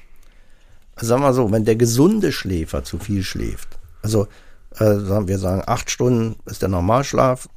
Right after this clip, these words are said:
und da klingelt der Wecker und dann eigentlich, oh, ich könnte eigentlich aufstehen, weil ich bin ja ausgeschlafen, aber ich habe auch noch Zeit, ich bleib mal noch eine Stunde oder zwei Stunden liegen. Das, was man dann in den ein, zwei Stunden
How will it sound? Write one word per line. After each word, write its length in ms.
und 340
da 140
klingelt 340
der 100
Wecker 300
und 100
dann 280
eigentlich, 360
oh, 220
ich 100
könnte 220
eigentlich 200
aufstehen, 360
weil 80
ich 80
bin 100
ja 80
ausgeschlafen, 600
aber 140
ich 120
habe 140
auch 40
noch 200
Zeit, 260
ich 120
bleib 180
mal 100
noch 100
eine 140
Stunde 280
oder 140
zwei 220
Stunden 240
liegen. 200
Das, 200
was 160
man 180
dann 160
in 140
den 180
ein, 180
zwei 260
Stunden 380